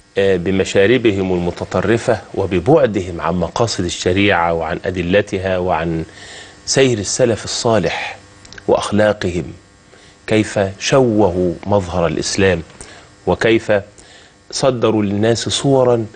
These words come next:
مجتزأة مبتسرة لا علاقة لها بجمال الإسلام ولا بجمال السيرة النبوية العطرة. رددنا على هؤلاء وبينا الفارق بين عظمة الإسلام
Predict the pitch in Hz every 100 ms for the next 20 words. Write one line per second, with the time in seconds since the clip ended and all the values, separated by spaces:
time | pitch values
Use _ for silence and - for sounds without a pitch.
0 | - - - - 98 87 - 123 104 -
1 | - - - 101 85 - 117 - 90 -
2 | - 110 151 147 165 160 - 107 110 127
3 | 123 117 - - - - 98 107 101 110
4 | 117 101 - - - 101 98 92 87 101
5 | 107 98 90 92 107 107 - - 120 104
6 | - 95 90 92 101 92 95 92 98 -
7 | 101 95 - - - - - 101 123 175
8 | 147 110 98 104 95 95 - 90 98 98
9 | - 92 90 92 120 135 131 127 - -
10 | - _ - 98 - 143 139 110 - -
11 | - - _ _ - - 101 92 92 143
12 | 165 143 127 139 - - 151 160